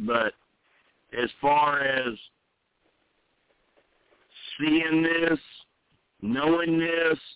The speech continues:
and not saying anything about it, fuck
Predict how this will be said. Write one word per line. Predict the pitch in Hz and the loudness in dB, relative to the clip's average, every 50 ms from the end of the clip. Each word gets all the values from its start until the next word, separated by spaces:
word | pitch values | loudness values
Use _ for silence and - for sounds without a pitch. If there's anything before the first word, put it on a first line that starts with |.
| _ _ _ _ _ _ _ _ - | _ _ _ _ _ _ _ _ -12
and | 107 113 120 131 | -8 -4 -2 -2
not | 139 143 143 139 123 - - 147 | 0 0 -2 -2 -4 -10 -10 -8
saying | 147 151 156 160 160 | -6 -6 -6 -4 -2
anything | 160 160 160 165 165 160 160 156 | -2 0 0 0 0 -2 -2 -2
about | 147 151 160 165 170 170 170 170 | -4 -2 -2 0 2 2 2 0
it, | 165 165 - _ _ _ _ _ _ _ _ _ _ _ _ _ - | -2 -4 -8 _ _ _ _ _ _ _ _ _ _ _ _ _ -10
fuck | - 135 147 180 190 - | -6 -6 -4 -4 -6 -8